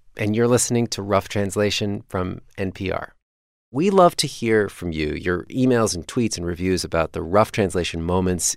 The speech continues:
in your life, how you're figuring out who you are in a different place.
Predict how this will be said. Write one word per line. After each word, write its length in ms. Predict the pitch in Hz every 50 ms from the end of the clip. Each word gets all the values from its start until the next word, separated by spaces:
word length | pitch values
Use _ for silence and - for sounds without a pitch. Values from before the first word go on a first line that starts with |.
| - - -
in 100 | 95 92
your 160 | 87 85 80
life, 420 | 80 76 71 - - - - - - - - - - - - - - - - _ _
how 120 | - 165 165
you're 260 | 175 156 143 165 170
figuring 440 | - - 160 135 120 117 107 98 92
out 240 | 90 85 80 82 - - - _ -
who 160 | - - - 131
you 260 | 123 117 120 107 101
are 240 | 98 101 101 98 92
in 60 | 90
a 40 | 85
different 340 | - 92 - - 90 -
place. 580 | - - 95 87 82 - - - - - - -